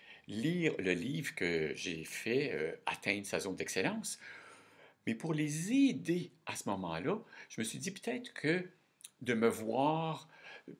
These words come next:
passer l'information, la morceler, c'est-à-dire je vais en faire par bloc, par petits, par plus petits morceaux de dix, quinze minutes peut-être, et d'adresser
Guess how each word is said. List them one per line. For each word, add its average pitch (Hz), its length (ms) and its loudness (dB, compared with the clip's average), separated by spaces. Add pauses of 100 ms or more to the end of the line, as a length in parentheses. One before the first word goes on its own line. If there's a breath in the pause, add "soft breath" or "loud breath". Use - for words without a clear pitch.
passer 185 380 2
l'information, 139 840 2 (240 loud breath)
la 104 160 2
morceler, 117 800 2 (240 loud breath)
c'est-à-dire 120 540 2
je 95 80 -2
vais 98 160 4
en 87 140 2
faire 117 240 -4
par 87 220 2
bloc, 92 600 -4
par - 200 -6
petits, 160 440 -2 (400 loud breath)
par - 220 -2
plus - 260 -6
petits 190 220 -4
morceaux 127 560 2
de 107 100 2
dix, 113 300 0
quinze 104 260 0
minutes 98 380 -2
peut-être, 113 500 0 (520 loud breath)
et 247 260 2 (240 loud breath)
d'adresser 143 880 2